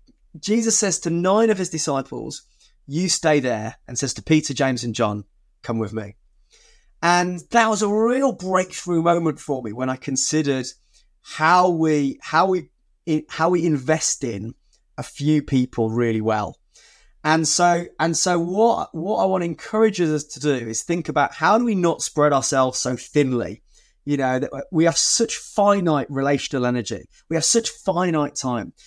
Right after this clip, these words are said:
How do we spend that really well? And so one of my encouragements is, is not, not to become really kind of cut and dry and mechanical about it,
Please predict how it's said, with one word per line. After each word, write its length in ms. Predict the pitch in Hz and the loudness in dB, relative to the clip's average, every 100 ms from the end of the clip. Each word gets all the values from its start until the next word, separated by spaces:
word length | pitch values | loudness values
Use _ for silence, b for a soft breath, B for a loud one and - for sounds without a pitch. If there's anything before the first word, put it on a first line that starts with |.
| b | b
How 180 | - 208 | 0 4
do 60 | 233 | 4
we 80 | |
spend 480 | - - - 170 156 | 2 0 0 0 2
that 120 | 143 | -2
really 280 | 131 131 127 | -2 -2 -2
well? 320 | 117 110 92 | -2 -2 -2
And 100 | 131 | -6
so 140 | - 165 | -4 0
one 140 | 208 | 2
of 40 | 226 | 4
my 120 | 202 | 2
encouragements 580 | - 196 180 151 131 110 | 0 0 0 -2 -8 -8
is, 160 | 101 | -8
is 100 | 135 | -6
not, 300 | 160 214 139 b b b | 0 0 0 b b b
not 240 | 185 226 - | 2 2 2
to 100 | - | -4
become 340 | 180 170 160 | -4 0 2
really 600 | 156 151 143 139 139 131 b b b b b b _ | 4 4 4 0 -2 -4 b b b b b b _
kind 320 | - 143 156 | -8 0 0
of 160 | 139 120 _ | 0 -6 _
cut 240 | - 165 | -4 -2
and 200 | 165 135 | 0 -4
dry 460 | 120 123 131 127 131 | -4 0 2 2 2
and 180 | 127 127 | -2 -2
mechanical 760 | 131 - - 147 151 - 135 | -6 -8 -4 0 0 0 -6
about 320 | 123 110 82 | -4 -6 -8
it, 160 | 104 | -12